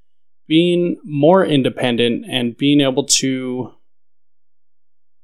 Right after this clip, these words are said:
reach out to people that might do a trade for you or might take a alternative form of payment. Definitely be on the lookout for that,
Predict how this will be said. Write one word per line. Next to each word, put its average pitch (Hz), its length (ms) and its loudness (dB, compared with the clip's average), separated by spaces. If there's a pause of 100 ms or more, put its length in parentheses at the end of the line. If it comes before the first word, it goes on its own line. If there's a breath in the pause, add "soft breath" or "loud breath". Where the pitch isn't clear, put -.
(160)
reach 147 400 0
out 156 400 0
to - 180 -2
people 127 760 -2 (840)
that 107 180 -2
might 143 640 0
do 156 180 0
a 151 40 2
trade 165 380 0
for 123 120 -6
you 104 340 -6 (260)
or 151 520 2 (460)
might 135 420 -2
take 147 520 -4 (300)
a 127 320 -2
alternative 131 880 2
form 127 680 -2
of 147 360 0
payment. - 600 -8 (680)
Definitely 143 400 2
be 143 180 2
on 147 180 2
the 120 100 2
lookout 135 460 2
for 117 120 -6
that, 92 400 -8